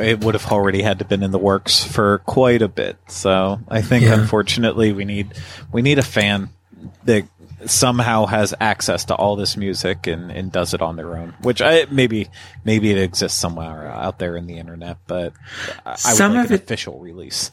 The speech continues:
Speaker 1: <laughs>
Speaker 2: I would too. And, you know, there's a market for it because look, as I always talk about,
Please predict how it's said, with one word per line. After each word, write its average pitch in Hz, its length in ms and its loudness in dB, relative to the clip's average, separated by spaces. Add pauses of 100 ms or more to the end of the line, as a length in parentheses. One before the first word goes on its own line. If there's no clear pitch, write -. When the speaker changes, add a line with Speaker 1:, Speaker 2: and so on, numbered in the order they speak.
(180)
Speaker 1:
<laughs> - 200 -20
Speaker 2:
I 156 200 6
would 180 260 6
too. 160 400 6
And, 156 400 2
you 220 140 6
know, 214 100 6
there's 185 240 4
a 180 80 4
market 196 400 2
for 131 260 2
it 131 120 2
because 156 360 2
look, 160 280 2
as 120 180 -2
I 107 140 4
always 101 320 2
talk 185 300 0
about, 120 340 2